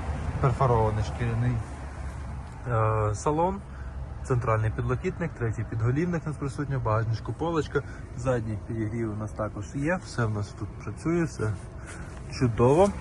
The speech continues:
Полетіли на передній ряд. Безключовий доступ також є. Тут пам'ять, повний електропакет зі складанням дзеркал, тут ручне регулювання переднього ряду, бокова підтримка, перфорований салончик, датчики світлодощу, шкіряне мультикермо,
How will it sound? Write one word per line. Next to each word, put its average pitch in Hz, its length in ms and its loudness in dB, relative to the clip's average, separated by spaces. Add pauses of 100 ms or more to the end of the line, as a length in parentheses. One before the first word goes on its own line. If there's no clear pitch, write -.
(120)
Полетіли 113 480 4
на 104 120 0
передній 110 340 2
ряд. 151 180 6 (1500)
Безключовий 214 500 4
доступ 214 400 6
також 185 240 6 (120)
є. 190 180 6 (1000)
Тут 143 140 2 (200)
пам'ять, 185 420 8 (340)
повний 139 340 8
електропакет 156 680 4
зі 135 80 2
складанням 123 560 4
дзеркал, 175 400 6 (400)
тут - 100 -2 (160)
ручне 123 220 0
регулювання 120 680 2 (680)
переднього 120 320 2
ряду, 160 280 4
бокова 131 400 6
підтримка, 156 480 2
перфорований 113 600 2
салончик, 143 520 2
датчики 123 380 2
світлодощу, 135 560 0
шкіряне 127 460 4
мультикермо, 135 720 2